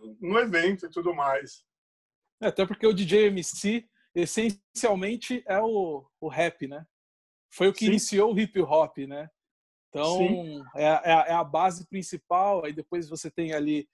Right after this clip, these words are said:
Speaker 2: ah, ah, os outros elementos que acrescentaram a cultura, né? Que também tem tudo a ver, né? O próprio grafite, o break, enfim, que é o ritmo. Então, tá tudo conectado, hip hop e basquete. Então, a gente tá falando a mesma língua aí, vamos que vamos.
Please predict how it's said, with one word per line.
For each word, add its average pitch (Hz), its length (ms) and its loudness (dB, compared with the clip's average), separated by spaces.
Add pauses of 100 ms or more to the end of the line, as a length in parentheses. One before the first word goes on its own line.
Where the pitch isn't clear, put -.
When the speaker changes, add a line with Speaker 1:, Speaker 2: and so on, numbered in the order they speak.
(300)
Speaker 2:
ah, 143 460 0
ah, 139 500 -2 (180)
os 151 120 -8
outros 160 300 -2
elementos 160 480 -2
que - 80 -10
acrescentaram 147 600 -4
a 139 80 -4
cultura, 180 680 2
né? 156 120 -6
Que - 80 -18
também 151 240 -6
tem 135 180 -10
tudo 165 240 4
a 143 120 6
ver, 160 440 4
né? 151 220 0
O 151 80 0
próprio 151 400 -2
grafite, 147 640 -6
o 131 140 -8
break, 156 440 -2
enfim, 139 240 -12
que - 100 -10
é - 20 -2
o 131 100 -4
ritmo. 170 540 -2 (460)
Então, 180 500 4
tá 147 80 -4
tudo 180 180 -2
conectado, 160 640 2
hip 147 200 -4
hop 147 180 0
e 151 60 -6
basquete. 147 580 -2
Então, 170 300 -6 (120)
a 156 40 -12
gente - 140 -8
tá 170 100 4
falando 170 240 2
a 160 60 -2
mesma 160 280 2
língua 143 360 0
aí, 160 320 2
vamos 160 260 0
que 202 100 -4
vamos. 151 300 -2